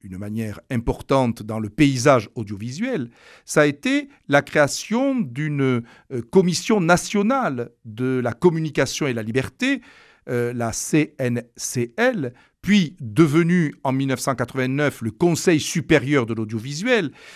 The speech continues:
qui visait finalement à servir d'arbitrage entre,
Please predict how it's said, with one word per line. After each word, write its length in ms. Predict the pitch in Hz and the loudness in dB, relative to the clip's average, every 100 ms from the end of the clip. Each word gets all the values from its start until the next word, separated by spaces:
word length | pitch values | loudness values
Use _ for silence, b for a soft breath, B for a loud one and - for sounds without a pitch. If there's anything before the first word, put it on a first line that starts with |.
| B - | B -8
qui 140 | 170 | -2
visait 280 | 175 214 285 | 0 2 0
finalement 680 | - 165 151 170 226 277 285 _ | 0 2 4 4 2 2 -2 _
à 300 | 175 196 202 | 4 4 2
servir 640 | - - 165 147 214 269 - b _ | -4 -4 -4 -2 -2 -2 -4 b _
d'arbitrage 880 | 123 143 175 165 - 190 139 95 92 - b b b - | 0 0 0 -4 -2 2 2 0 -12 -18 b b b 0
entre, 640 | 180 175 - 156 147 117 | 2 2 -2 0 2 0